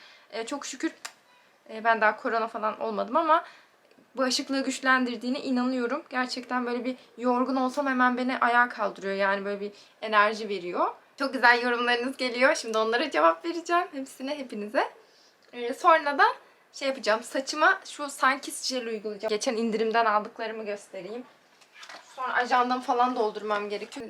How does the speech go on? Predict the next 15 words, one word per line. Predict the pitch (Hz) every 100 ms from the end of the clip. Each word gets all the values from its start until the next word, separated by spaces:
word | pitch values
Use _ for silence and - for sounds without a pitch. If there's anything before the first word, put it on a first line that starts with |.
| 226
Dönemlik | 262 240 233 233 240 226
bir | -
ajanda. | 196 190 180 190
Yani | 196 196 202 202 - - -
Eylül'de | 254 254 240 226 311 285 240
bitiyordu | 247 240 185 185
galiba. | 196 185 175 185 180 - -
Ekim'de | - 220 214
mi | 220 175
bitiyordu? | - 170 170 170 - - - - _ - - _ _ _ _ _ _ - - - - - _ 214
Ağustos, | 202 - 277 320 -
Eylül'de | 262 247 247 226 277
bit-, | 220 - - - -
Ağustos'ta | 233 247 - 196 - 339
bitiyor. | 311 - 302 285 202 180 202